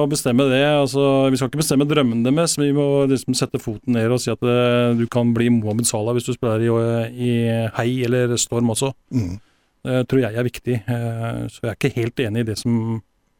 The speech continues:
Speaker 1: med akademiet til Odd, det er jeg ikke enig i. Altså, jeg tror Telemark er for lite til at de skal ha et akademi, for det soper breddeklubbene for talenter.
Speaker 2: Ja, det gjør det jo.
Speaker 1: Ja.
Speaker 2: Og, og det er jo ikke noe tvil om det at kanskje de femti beste fotballspillerne i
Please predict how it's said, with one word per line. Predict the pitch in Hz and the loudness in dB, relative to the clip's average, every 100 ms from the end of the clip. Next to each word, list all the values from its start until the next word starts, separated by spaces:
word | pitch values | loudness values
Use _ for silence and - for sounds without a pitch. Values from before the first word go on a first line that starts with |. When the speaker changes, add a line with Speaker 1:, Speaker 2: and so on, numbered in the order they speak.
| _ _ - _ _ - | _ _ -20 _ _ -2
Speaker 1:
med | 120 117 117 117 120 117 127 | 2 2 2 2 2 0 0
akademiet | 123 127 120 113 | 0 2 0 0
til | 127 | -2
Odd, | 139 139 | -2 0
det | 131 | -2
er | 127 | -4
jeg | 127 | -6
ikke | - 113 | -4 -2
enig | 120 | 0
i. | |
Altså, | 127 131 | -2 0
jeg | 123 123 | 0 0
tror | 123 - | -4 0
Telemark | 139 110 113 127 | 0 0 -4 -4
er | 120 | -2
for | |
lite | 120 107 104 - 110 - - | -2 -2 -10 -10 -10 -8 -6
til | 117 | -6
at | |
de | 120 | -4
skal | - 113 | -4 -4
ha | |
et | 113 | -4
akademi, | 110 117 117 127 | -4 -2 0 0
for | 123 | 0
det | 123 | -2
soper | - - 131 110 - 120 | 0 0 -2 -6 -6 -4
breddeklubbene | 123 107 107 104 113 | -2 -2 -4 -4 -4
for | 120 | -4
talenter. | 117 110 101 131 - _ _ _ - | -4 -4 -6 -14 -18 _ _ _ -2
Speaker 2:
Ja, | 139 | 0
det | 220 | 2
gjør | |
det | 113 | 0
jo. | 104 - | -2 -4
Speaker 1:
Ja. | 120 - _ _ _ - | -6 -6 _ _ _ -6
Speaker 2:
Og, | 160 | -2
og | 160 | 0
det | 165 | 2
er | 143 | 2
jo | 120 | 0
ikke | 190 | -2
noe | - | 0
tvil | 135 | 2
om | 143 | 4
det | 127 | 2
at | - - - - - - - | 0 -6 -6 -12 -20 -20 -2
kanskje | - 107 131 | 0 0 -2
de | 147 | 0
femti | - 101 - 160 | 2 0 0 -2
beste | 107 156 | -2 -4
fotballspillerne | 104 - 117 - 127 127 143 135 | -6 -4 -4 -2 0 0 0 -2
i | 123 | 0